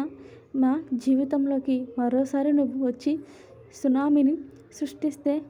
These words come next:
భరించే ఓపిక నాలో లేదు" అని ఆవేశంగా అంది ధార్మిక. "ఇక అలసిపోయాను నేను నీతో పడి" అంటూ స్పృహ తప్పి రానా చేతుల్లోనే నిలిచింది ధార్మిక. బ్లాంక్ ఫేస్తో చూశాడు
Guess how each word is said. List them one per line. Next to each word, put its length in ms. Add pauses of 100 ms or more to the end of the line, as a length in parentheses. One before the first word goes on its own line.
భరించే 440
ఓపిక 360 (340)
నాలో 340
లేదు" 340 (300)
అని 360
ఆవేశంగా 680
అంది 300 (360)
ధార్మిక. 460 (1900)
"ఇక 180 (440)
అలసిపోయాను 720 (180)
నేను 320 (100)
నీతో 320
పడి" 360 (200)
అంటూ 240 (560)
స్పృహ 300
తప్పి 320 (440)
రానా 320
చేతుల్లోనే 680 (140)
నిలిచింది 600 (100)
ధార్మిక. 440 (880)
బ్లాంక్ 380
ఫేస్తో 380
చూశాడు 480